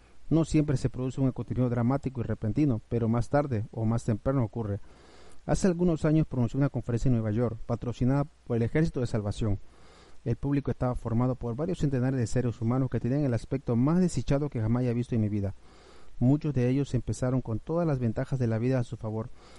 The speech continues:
pero se habían vuelto unos pobres miserables. La contemplación de aquellas vidas desperdiciadas fue para mí una experiencia estremecedora. Al final de la conferencia, un hombre se me acercó y me dijo su apellido. "Pero, ¿cómo, Harry?", exclamé. "¿Qué haces aquí?".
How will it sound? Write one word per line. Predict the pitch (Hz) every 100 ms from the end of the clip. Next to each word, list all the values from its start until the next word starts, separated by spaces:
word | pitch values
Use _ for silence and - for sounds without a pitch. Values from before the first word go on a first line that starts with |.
| - -
pero | - 120
se | 107
habían | 123 123
vuelto | 120 123
unos | 120 107 -
pobres | 151 151
miserables. | 117 104 110 107 101 95 - - - - - - - -
La | 120
contemplación | 117 107 113 113 104 - 123 104 - - - - -
de | 110 110
aquellas | - 127 113 101
vidas | 123 131 135
desperdiciadas | 113 - 113 104 95 127 120
fue | 120 120
para | 117 110
mí | 117
una | 123
experiencia | 113 - 110 127 131
estremecedora. | 123 107 104 107 110 98 - - - - - -
Al | 120
final | 120 120 127
de | 143
la | 135
conferencia, | 120 120 117 117 127
un | 127
hombre | 156 151
se | 123
me | 113
acercó | 113 110 135
y |
me | 127
dijo | 131 135
su | 127
apellido. | - 110 113 107 - - - - - - - -
"Pero, | 147 143 107 - -
¿cómo, | 208 214 -
Harry?", | 202 196 117 104 - -
exclamé. | 127 - 131 135 127 -
"¿Qué | 208
haces | 226 -
aquí?". | 131 160 131